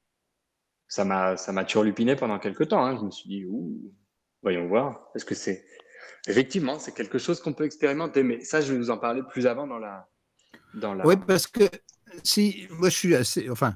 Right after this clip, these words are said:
Speaker 2: je serais assez d'accord justement pour éventuellement expérimenter ce, ce genre de choses, bien qu'il y a des chamans, je pense, qui arrivent à expérimenter ce type de choses,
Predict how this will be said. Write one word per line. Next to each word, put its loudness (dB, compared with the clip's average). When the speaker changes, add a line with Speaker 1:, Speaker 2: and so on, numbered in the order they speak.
Speaker 2:
je -12
serais -2
assez -4
d'accord 0
justement 0
pour -2
éventuellement 2
expérimenter 0
ce, -6
ce -8
genre -2
de -2
choses, 2
bien 4
qu'il 2
y 6
a 4
des 4
chamans, 4
je -4
pense, -6
qui -2
arrivent 0
à 0
expérimenter 0
ce -6
type -4
de -2
choses, -2